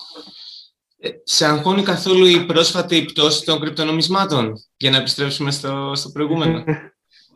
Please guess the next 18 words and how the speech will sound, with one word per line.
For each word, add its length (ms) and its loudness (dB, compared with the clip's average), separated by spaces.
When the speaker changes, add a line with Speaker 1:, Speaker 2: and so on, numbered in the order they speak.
Speaker 2:
Ε, 440 -2
για 280 -4
να 160 0
είμαι 200 -2
ειλικρινής, 960 0
ε, 480 2
και 140 -2
ναι 160 2
και 200 2
όχι. 400 2
Δηλαδή, 800 0
εγώ 240 -6
στο 120 -4
πορτφόλιό 560 -2
μου 100 -4
έχω 200 -6
περίπου 800 2
δώδεκα, 1000 0